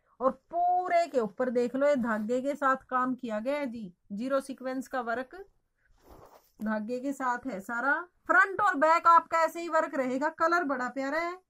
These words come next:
दुपट्टा दिखा देती हूँ आपको। फ्री इसका size रहेगा। तीन तीन meter की bottom निकलती है जिनके अंदर। सिल्क की bottom है बड़ी प्यारी। दुपट्टे के ऊपर,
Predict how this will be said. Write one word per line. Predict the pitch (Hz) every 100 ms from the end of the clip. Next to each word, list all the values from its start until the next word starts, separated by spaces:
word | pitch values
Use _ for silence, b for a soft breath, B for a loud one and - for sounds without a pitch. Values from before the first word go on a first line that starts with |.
| _ _ _
दुपट्टा | 226 - 320 349 311
दिखा | 285 240
देती | 233 240 330
हूँ | 349
आपको। | 339 330 - 320 339 359 _ _ _
फ्री | 302 370
इसका | 370 - 269
size | 269 240 240
रहेगा। | 262 277 311 339
तीन | 359 349
तीन | 339 349
meter | 349 302 320
की | 320
bottom | 302 311 311
निकलती | 262 277 277
है | 370 302
जिनके | 320 277
अंदर। | 247 214 190 - _ _ _ _ _ -
सिल्क | 285 285
की | 294
bottom | 277 285 311
है | 302
बड़ी | 247 233
प्यारी। | 226 202 185 180 _ _ _ _ _ _
दुपट्टे | 220 233 262 - 294 294
के | 311 330 330 _ -
ऊपर, | 254 _ 277 285